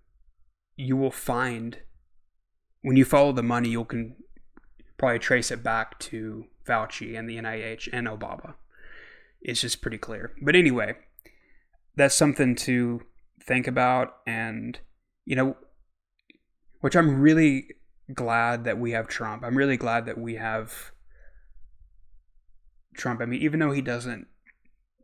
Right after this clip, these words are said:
like, he sometimes is a goob, you know, sometimes he doesn't say the right things or say it in a way. At least he's honest. And at least he tells you what he knows.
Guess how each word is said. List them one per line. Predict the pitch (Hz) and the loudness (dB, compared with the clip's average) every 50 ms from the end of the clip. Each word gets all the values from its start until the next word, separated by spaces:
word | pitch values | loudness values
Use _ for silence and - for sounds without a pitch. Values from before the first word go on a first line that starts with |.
| _ - | _ -10
like, | - 123 120 - | -8 -8 -8 -4
he | - 135 127 | -2 0 0
sometimes | - - 151 139 127 143 139 131 127 120 | 2 4 2 2 4 4 4 4 4 2
is | 117 117 | 0 -2
a | 127 113 | -2 -4
goob, | 113 120 117 113 120 120 117 123 127 - - - - - - - - - - - - - - _ - - | -2 -2 0 2 2 0 0 -2 -8 -12 -12 -18 -20 -20 -20 -20 -20 -20 -20 -20 -20 -20 -20 _ -20 -16
you | - - | -8 -6
know, | 117 113 | -4 -2
sometimes | 113 - - 127 123 123 123 123 120 117 113 - - - - - | 0 0 2 2 2 4 4 4 4 2 0 -2 -4 -4 -4 -4
he | - 120 123 | -4 -4 -2
doesn't | 123 127 113 113 117 - - | 0 -2 -2 -2 -4 -4 -4
say | - - 123 120 | -2 0 0 0
the | 120 117 | 0 0
right | 117 113 117 113 - - | 0 0 -2 -2 -4 -6
things | - 117 113 113 113 113 113 113 113 - | -6 -4 -4 -4 -6 -6 -8 -8 -8 -8
or | 113 110 107 | -8 -8 -8
say | - - 117 113 | -6 -6 -6 -4
it | 113 | -4
in | 117 | -6
a | 113 | -6
way. | 113 117 117 117 117 113 110 _ _ _ _ _ _ _ _ _ _ _ _ _ _ _ _ _ _ _ _ _ _ _ - | -4 -4 -4 -4 -4 -6 -8 _ _ _ _ _ _ _ _ _ _ _ _ _ _ _ _ _ _ _ _ _ _ _ -2
At | - 175 | 0 2
least | 202 214 - - | 2 2 4 4
he's | 180 143 139 | 4 2 2
honest. | 120 120 113 110 113 - - - - - - - - - - - - - - - - - - - _ - - - - - - - | -2 -4 -6 -6 -8 -8 -8 -8 -10 -10 -12 -16 -16 -16 -16 -16 -18 -18 -20 -20 -20 -20 -20 -20 _ -20 -20 -20 -20 -20 -10 -6
And | 131 123 | -6 -4
at | 127 | -2
least | 131 139 147 - - - | 0 0 0 -2 -2 -4
he | 147 135 127 123 123 123 123 120 - - - - - - _ _ _ - - - _ _ - - - - - _ - _ _ _ _ _ _ - - - - _ _ _ - - - | -2 -2 -2 -2 -2 -4 -6 -8 -12 -18 -20 -20 -20 -20 _ _ _ -20 -20 -20 _ _ -20 -20 -20 -20 -20 _ -20 _ _ _ _ _ _ -20 -20 -20 -20 _ _ _ -20 -18 -8
tells | - - - - 131 135 131 120 123 | -6 -4 0 2 2 2 2 0 0
you | 120 117 | 0 0
what | 117 117 113 | 0 -2 -4
he | 110 113 | -4 -6
knows. | 117 - - - - - - - - - - - | -8 -8 -8 -8 -10 -10 -10 -10 -10 -10 -10 -12